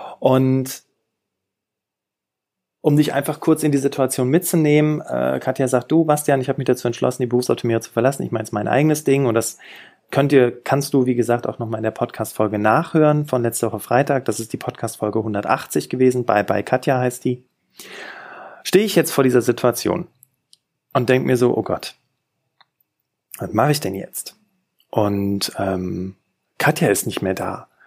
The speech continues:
Und ständig schwirrte in meinem Kopf rum, "Katja ist nicht mehr da, Katja ist nicht mehr da. Oh Gott, was mache ich denn jetzt? Was mache ich denn mit dem Podcast?" Äh,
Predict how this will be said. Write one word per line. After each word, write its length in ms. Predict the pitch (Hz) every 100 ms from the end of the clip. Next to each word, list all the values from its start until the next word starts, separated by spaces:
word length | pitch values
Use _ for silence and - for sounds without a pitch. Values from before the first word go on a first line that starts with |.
| - - -
Und 140 | 127
ständig 500 | 123 - 156 196 185
schwirrte 340 | - 143 175 175
in 80 | 143
meinem 260 | 131 127
Kopf 340 | 123 - - -
rum, 160 | 135
"Katja 320 | 131 180 -
ist 140 | 202 -
nicht 160 | 101
mehr 100 | 104
da, 220 | 95 - -
Katja 320 | - 147 180
ist 100 | 175
nicht 140 | 123
mehr 80 | 110
da. 200 | 98 98
Oh 120 | 123
Gott, 240 | 120 170 -
was 140 | 120
mache 140 | 151
ich 80 | 185
denn 140 | - 107
jetzt? 220 | 92 -
Was 100 | -
mache 140 | 147
ich 60 | 175
denn 120 | 147
mit 120 | 123
dem 240 | 120 113 113 -
Podcast?" 640 | - 190 - 123 92 95 -
Äh, 320 | 117 113 113